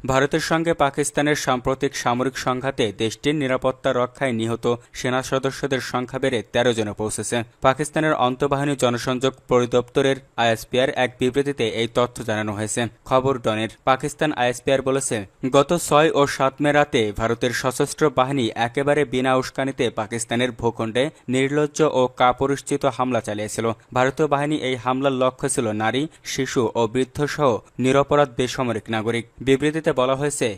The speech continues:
মাতৃভূমির প্রতি অপরিসীম সাহস ও দৃঢ় সংকল্প নিয়ে দেশ রক্ষায় সেনারা নিজেদের প্রাণ দিয়েছেন। আজ আরও দুজন সাহসী সেনা চিকিৎসাধীন অবস্থায় মারা গেছেন। এ নিয়ে মোট নিহত সেনা সদস্যদের সংখ্যা বেড়ে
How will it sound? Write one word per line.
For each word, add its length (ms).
মাতৃভূমির 640
প্রতি 300
অপরিসীম 440
সাহস 380
ও 80
দৃঢ় 280
সংকল্প 440
নিয়ে 220
দেশ 140
রক্ষায় 380
সেনারা 360
নিজেদের 400
প্রাণ 260
দিয়েছেন। 340
আজ 180
আরও 220
দুজন 320
সাহসী 440
সেনা 240
চিকিৎসাধীন 640
অবস্থায় 440
মারা 160
গেছেন। 300
এ 60
নিয়ে 200
মোট 300
নিহত 340
সেনা 220
সদস্যদের 580
সংখ্যা 340
বেড়ে 200